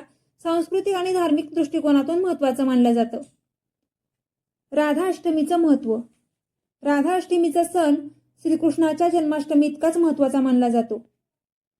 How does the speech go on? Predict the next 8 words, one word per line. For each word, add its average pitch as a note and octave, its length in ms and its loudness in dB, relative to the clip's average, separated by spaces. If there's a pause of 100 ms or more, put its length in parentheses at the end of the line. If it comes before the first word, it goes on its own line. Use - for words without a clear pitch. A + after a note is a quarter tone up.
(220)
असं D4+ 220 -2
मानलं D4 280 4
जातं D4 440 0 (480)
की D4+ 100 0
जर D#4+ 220 2
तुम्ही D#4+ 480 0
राधाष्टमीच्या D#4+ 760 0
दिवशी D4+ 640 0